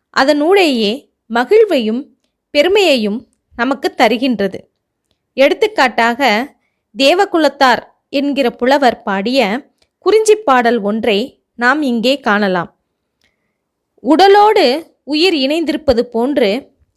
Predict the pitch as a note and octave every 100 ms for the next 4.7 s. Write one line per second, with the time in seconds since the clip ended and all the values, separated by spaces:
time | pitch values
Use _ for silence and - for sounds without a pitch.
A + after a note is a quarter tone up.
0 | _ B3 F4 G#4 G4+ D#4 B3 G#3 A#3+ D#4
1 | B3+ G3 D4 _ _ _ _ - D4 E4
2 | F4+ F4 E4+ G#4 C#4+ C4 C4+ B3 A3+ A3+
3 | C4 D4 C#4+ A#3+ G3+ F#3+ G3+ C#4 C4+ A3
4 | G3 - G3 G#3+ C4 F#4 F#3